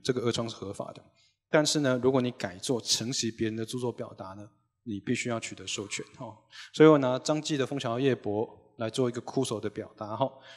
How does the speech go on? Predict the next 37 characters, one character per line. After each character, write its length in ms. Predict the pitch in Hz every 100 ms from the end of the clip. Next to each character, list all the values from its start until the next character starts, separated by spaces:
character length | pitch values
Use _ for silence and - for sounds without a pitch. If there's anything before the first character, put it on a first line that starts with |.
| -
“月 100 | 147
落 100 | 151
乌 60 | 151
啼 120 | 139
霜 160 | 151
满 140 | 143 110
天， 180 | 131 131
江 160 | 139
枫 160 | 131 127
渔 120 | 110
火 120 | 110
对 160 | 101 123
愁 200 | - 110
眠。” 280 | 107 101 113 - - -
啊， 320 | - 110 107 - 117
我 140 | 113
请 340 | - 107 104 104
A 160 | 120 120
I 140 | 117
帮 180 | 120 117
我 80 | 113
改 160 | 101
成 180 | 92 101 113
英 220 | 113 117
文 180 | 104 95 -
哈。 200 | - - _
它 140 | -
的 200 | 120 107 104
创 180 | 131
作 100 | 120
表 160 | 110 90
达 160 | 95 98
性 240 | - 107
其 160 | - 104
实 120 | 95
还 180 | 95 92
在， 240 | - 107